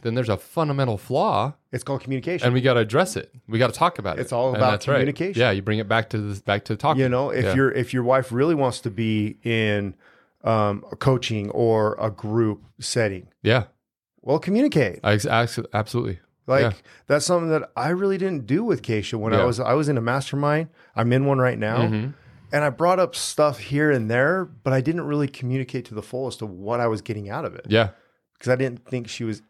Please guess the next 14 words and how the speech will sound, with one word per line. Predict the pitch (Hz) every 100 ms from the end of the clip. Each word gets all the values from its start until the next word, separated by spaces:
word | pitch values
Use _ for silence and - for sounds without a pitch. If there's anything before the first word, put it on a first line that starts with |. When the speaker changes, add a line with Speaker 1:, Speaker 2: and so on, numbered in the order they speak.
| -
Speaker 2:
interested. | 170 131 95 - - -
Speaker 1:
Right. | 117 117 - _
Speaker 2:
But | 123
how | 127 147
do | 147
I | 139
know | 131
she's | 117 107
interested | 151 110 98
if | 98 110
I'm | 104
not | 92
communicating? | - 113 110 95 - 101
Speaker 1:
Absolutely. | 113 110 104 92 92